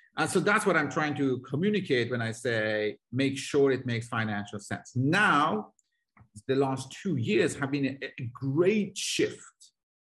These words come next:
in terms of there are companies who have budget to reduce carbon footprint. As such, now they're looking for ways to, um, to do this in the cheapest possible way. But again, it's for cheapest possible way.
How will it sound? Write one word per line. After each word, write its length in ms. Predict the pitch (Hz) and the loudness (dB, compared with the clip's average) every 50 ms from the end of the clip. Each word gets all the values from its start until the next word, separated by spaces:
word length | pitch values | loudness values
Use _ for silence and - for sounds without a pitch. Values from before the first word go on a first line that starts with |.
| _ _ _ 139 | _ _ _ 0
in 140 | 139 131 | 0 0
terms 380 | - - 156 165 185 180 143 139 | 0 0 0 2 2 2 4 4
of 480 | 139 127 120 117 117 117 113 110 - - _ _ _ _ _ _ - | 4 4 4 4 4 2 2 0 -4 -8 _ _ _ _ _ _ -2
there 160 | 135 123 127 | 0 2 2
are 200 | 139 160 175 170 | 2 2 0 0
companies 480 | - 180 175 160 160 143 139 131 127 131 | -2 -2 -2 -2 -2 -4 -4 -4 -4 -6
who 140 | - 135 120 - | -6 -8 -8 -4
have 600 | - 131 123 120 117 120 117 117 113 110 107 - - - _ _ - 117 107 - | -2 0 2 4 4 4 4 4 2 0 -2 -4 -6 -14 _ _ -12 -10 -4 -2
budget 460 | 165 165 196 190 190 - 160 147 143 - | 0 0 0 0 0 2 4 4 4 2
to 60 | 139 | 0
reduce 340 | 135 131 113 113 127 120 - | -2 -2 -2 -4 -6 -6 -6
carbon 260 | - 120 107 110 107 | -4 -4 -2 -2 -2
footprint. 540 | - 190 185 - - 160 147 143 139 131 127 | -2 -4 -4 -2 -2 0 0 0 -2 -2 -2
As 160 | 120 117 - | -4 -4 -2
such, 260 | - 139 131 - - | 0 0 0 0 0
now 140 | 135 127 123 | -2 0 2
they're 120 | 123 120 117 117 120 123 160 | 2 2 2 2 4 4 4
looking 300 | 190 190 - 175 160 139 - | 4 2 2 -2 -8 -4 -2
for 120 | 139 135 | -2 -2
ways 680 | 120 120 135 127 123 120 117 113 110 110 107 - - - _ _ _ _ _ _ _ - | 0 2 2 2 2 2 2 0 0 -2 -6 -10 -16 -20 _ _ _ _ _ _ _ -6
to, 520 | - 143 135 131 127 123 120 117 117 113 110 | -2 0 0 2 2 2 2 2 4 2 2
um, 360 | 107 107 107 104 104 104 - - - | 2 0 -2 -2 -4 -6 -8 -8 -4
to 80 | 143 | -2
do 160 | 120 139 139 135 | 0 0 0 0
this 160 | 127 127 131 | 0 -2 -2
in 60 | 117 | -2
the 100 | 110 107 | -2 -2
cheapest 440 | - - - 160 139 135 120 - - | -4 -8 -8 -6 -6 -6 -6 -6 -6
possible 380 | 113 110 - - 107 104 101 | -8 -8 -8 -8 -8 -6 -6
way. 140 | 107 110 - - 113 _ _ _ _ _ _ _ _ _ _ _ _ _ _ _ _ _ _ _ _ _ - - - - _ - - - - - - _ | -4 -6 -6 -8 -14 _ _ _ _ _ _ _ _ _ _ _ _ _ _ _ _ _ _ _ _ _ -14 -14 -14 -16 _ -20 -20 -20 -20 -20 -8 _
But 120 | - 156 165 | 0 2 2
again, 420 | 165 160 185 143 117 104 - - - | 4 4 4 2 2 0 -2 -4 -4
it's 280 | 139 127 - - - - | -4 -4 -4 -6 -12 -8
for 140 | - 123 110 | -4 -4 -4
cheapest 600 | 117 - - - 143 127 120 127 120 120 - - - | -4 -4 -6 -6 -4 -2 -2 -2 -4 -4 -8 -14 -8
possible 580 | - 113 110 - 113 104 104 107 101 104 101 95 | -6 -6 -6 -4 -4 -4 -2 -2 -2 -2 -2 -4
way. 240 | 147 135 - - | -2 -2 -2 -4